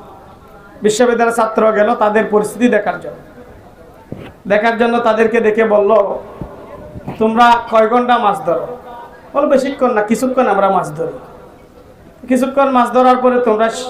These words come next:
সেগুলো কি করো?" "আমরা বাজারে বিক্রি করি।" "তাই তোমরা মাছ কতটুকু ধরো?" "আমাদের যতটুকু দরকার, আমাদের যতটুকু চাহিদা দরকার ততটুকু মাছ আমরা ধরি, এটা এক ঘন্টা হোক, দেড় ঘন্টা হোক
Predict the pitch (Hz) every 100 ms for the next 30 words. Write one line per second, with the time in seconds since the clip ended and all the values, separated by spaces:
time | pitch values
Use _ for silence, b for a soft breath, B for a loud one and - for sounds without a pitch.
0 | - - - - - - - - 254 254
1 | 233 226 220 233 277 - - - - -
2 | - 202 214 220 214 208 196 190 185 185
3 | 185 190 262 - - - - - - -
4 | - 220 214 214 - - 214 226 254 233
5 | - 220 220 226 240 220 202 208 240 240
6 | 202 214 208 202 208 180 165 - 151 -
7 | - - - - - - - - - -
8 | - - - 208 220 240 254 220 220 220
9 | 233 240 247 220 240 247 247 247 262 254
10 | 220 196 233 240 220 202 190 190 185 180
11 | 170 170 - - - 220 220 214 233 233
12 | 240 247 240 202 190 196 190 165